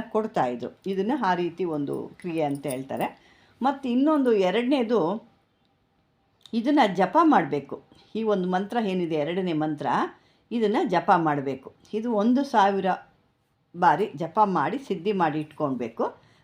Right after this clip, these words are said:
ನಂತರ ಇದನ್ನ ಪ್ರಯೋಗ ಮಾಡ್ಬೇಕಾದ್ರೆ ಈ ಗಿಡುಗ, ಗಿಡುಗ ಅಂತ ಸಾಮಾನ್ಯವಾಗಿ ನೋಡಿರ್ತೀವಿ, ಆ, ಹಳ್ಳಿ ಕಡೆ ಅದು ಸಾಮಾನ್ಯವಾಗಿರುತ್ತೆ, ಸಿಟಿ ಕಡೆಯಲ್ಲೂ ಇರುತ್ತೆ. ದೊಡ್ಡ ದೊಡ್ಡ ಮರಗಳಲ್ಲಿ ವಾಸ ಮಾಡ್ತವೆ. ಚಿಕ್ಕ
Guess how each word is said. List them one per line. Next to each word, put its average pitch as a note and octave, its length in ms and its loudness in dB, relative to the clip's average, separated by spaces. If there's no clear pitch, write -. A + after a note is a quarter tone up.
ನಂತರ C#4 340 0
ಇದನ್ನ A3+ 280 -2
ಪ್ರಯೋಗ G#3+ 440 4
ಮಾಡ್ಬೇಕಾದ್ರೆ E3 920 -2
ಈ G3 400 -6
ಗಿಡುಗ, C4+ 280 2
ಗಿಡುಗ A#3+ 280 0
ಅಂತ G3+ 180 4
ಸಾಮಾನ್ಯವಾಗಿ F#3+ 520 0
ನೋಡಿರ್ತೀವಿ, F3 480 0
ಆ, D#3+ 320 -4
ಹಳ್ಳಿ G#3 200 2
ಕಡೆ F#3 260 2
ಅದು E3+ 200 0
ಸಾಮಾನ್ಯವಾಗಿರುತ್ತೆ, F3 720 -2
ಸಿಟಿ F3+ 300 -6
ಕಡೆಯಲ್ಲೂ E3+ 360 -4
ಇರುತ್ತೆ. E3 400 -4
ದೊಡ್ಡ D3+ 200 -4
ದೊಡ್ಡ D3+ 240 -2
ಮರಗಳಲ್ಲಿ D#3 800 -4
ವಾಸ E3 260 0
ಮಾಡ್ತವೆ. C#3+ 320 -2
ಚಿಕ್ಕ G3+ 300 -6